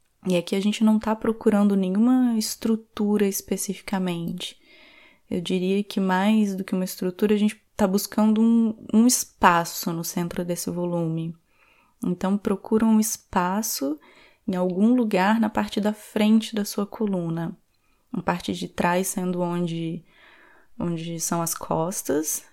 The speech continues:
Então, a parte da frente, mais ou menos ali entre a coluna e os órgãos. Sente e localiza o centro desse volume. E agora resgata a sensação do centro do primeiro bloco,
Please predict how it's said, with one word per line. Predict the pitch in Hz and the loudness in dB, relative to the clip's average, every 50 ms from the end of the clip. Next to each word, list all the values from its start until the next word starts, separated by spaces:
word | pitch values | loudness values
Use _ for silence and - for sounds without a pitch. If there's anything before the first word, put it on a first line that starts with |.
| - | -8
Então, | - 190 180 - - 180 180 | -6 -6 -6 -4 -4 -4 -4
a | 180 | -4
parte | - - 185 180 - - 202 | -4 -6 -6 -6 -6 -6 -4
da | 180 185 180 | -2 -2 -4
frente, | - - - - 185 185 190 202 214 220 214 - 202 | -4 -6 -4 -2 0 2 4 6 6 6 4 2 0
mais | 190 190 196 196 196 208 | 0 0 0 0 0 0
ou | 202 | 2
menos | 196 190 190 190 190 185 | 2 2 0 0 0 0
ali | 196 185 180 180 180 190 190 196 | 0 2 2 2 0 2 2 2
entre | 190 185 180 180 185 185 | 2 0 0 -2 -2 -4
a | 180 | -4
coluna | - - - 180 175 175 175 175 185 185 185 180 | -4 -4 -2 -2 0 0 0 0 0 0 0 0
e | 180 | -2
os | 180 175 170 175 | -2 -2 -2 -2
órgãos. | 170 160 165 165 160 170 - - - 87 90 - - - _ _ _ _ _ _ _ _ _ _ _ _ _ _ _ _ _ _ _ _ _ _ _ _ _ _ _ _ - - - | -2 -2 -2 -4 -6 -6 -6 -4 -2 -2 -4 -6 -8 -14 _ _ _ _ _ _ _ _ _ _ _ _ _ _ _ _ _ _ _ _ _ _ _ _ _ _ _ _ -20 -18 -14
Sente | - - - - 180 180 196 214 226 226 - - 233 - | -12 -8 -4 -4 -2 0 0 0 -2 -2 -4 -6 -6 -4
e | 214 208 | -2 -2
localiza | 202 202 202 208 - - 196 190 190 190 190 202 220 247 254 - 254 262 269 - - - - - - _ _ _ _ _ | 0 -2 -2 -4 -4 -4 -4 -4 -2 -2 -2 0 0 -2 -2 -2 -2 -2 -4 -6 -10 -20 -20 -20 -20 _ _ _ _ _
o | - 208 | -6 -6
centro | - - - 202 208 208 - 220 208 | -4 -2 0 0 0 0 0 -2 -2
desse | 196 202 196 - - | -2 -2 -4 -4 -4
volume. | 196 196 196 185 175 175 170 175 185 208 233 262 294 320 330 - _ _ _ _ _ _ _ _ _ _ _ _ _ _ _ _ _ _ _ _ - | -2 0 0 0 0 0 0 2 2 4 4 4 2 0 -4 -10 _ _ _ _ _ _ _ _ _ _ _ _ _ _ _ _ _ _ _ _ -4
E | 196 202 | 0 0
agora | 196 190 185 190 196 196 208 | 0 0 0 0 0 0 0
resgata | 202 214 208 208 - 196 180 180 185 180 190 220 247 254 _ - 277 285 285 - | -2 -2 -4 -4 -4 -4 0 0 2 2 2 0 -2 -2 _ -4 -4 -4 -2 -2
a | 226 | -2
sensação | 220 - 240 226 220 - 214 208 214 - - 208 214 | -2 0 0 0 0 0 -2 -4 -4 -2 0 0 2
do | 214 214 | 2 0
centro | 208 - - - - 208 208 220 247 269 277 - - 254 | 0 -2 -4 -4 -2 0 2 2 2 2 0 -2 -4 -4
do | 247 254 | -4 -4
primeiro | 233 - - 226 220 214 214 214 | -2 0 2 4 6 6 6 6
bloco, | 196 180 180 180 180 175 180 208 240 - - - 359 381 - - | 4 4 4 4 6 6 4 4 2 -2 -4 -2 -2 -2 -4 -6